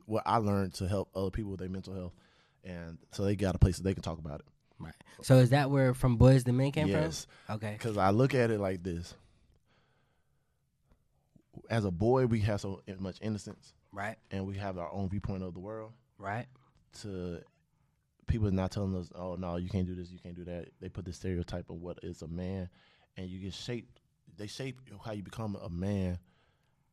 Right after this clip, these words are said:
Speaker 1: by society until we take ourselves away from the system
Speaker 2: Right.
Speaker 1: and actually go heal ourselves. Now connecting the dots back to from where you at now and healing properly to get to where you should be a man.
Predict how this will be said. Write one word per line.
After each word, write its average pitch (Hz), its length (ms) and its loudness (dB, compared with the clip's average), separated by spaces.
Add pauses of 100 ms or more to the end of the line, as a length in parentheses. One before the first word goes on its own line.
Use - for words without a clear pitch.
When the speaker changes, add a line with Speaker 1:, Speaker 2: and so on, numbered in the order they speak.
Speaker 1:
by 85 140 -6
society 82 560 -4 (320)
until 110 240 -2
we 104 80 0
take - 260 -4 (800)
ourselves 95 520 -2
away 95 180 -2
from 90 320 -4
the 82 80 -8
system 110 520 -6 (300)
Speaker 2:
Right. 90 160 -6
Speaker 1:
and 92 80 2
actually 95 200 -4
go 85 200 -2
heal 107 240 -4
ourselves. 98 440 -4 (400)
Now 90 200 -6
connecting 95 380 -6
the 87 60 -8
dots 82 300 -6
back 90 260 -6 (560)
to 95 180 -10
from 85 380 -6 (380)
where 98 120 -12
you 95 160 -10
at 98 200 -8
now 92 320 -6 (320)
and 87 120 -6
healing 95 440 -4
properly 95 540 -10
to - 140 -16
get 107 240 -10
to - 120 -10
where 92 160 -6
you 87 120 -8
should 127 320 -10
be 95 120 -8
a 85 60 -8
man. 82 300 -10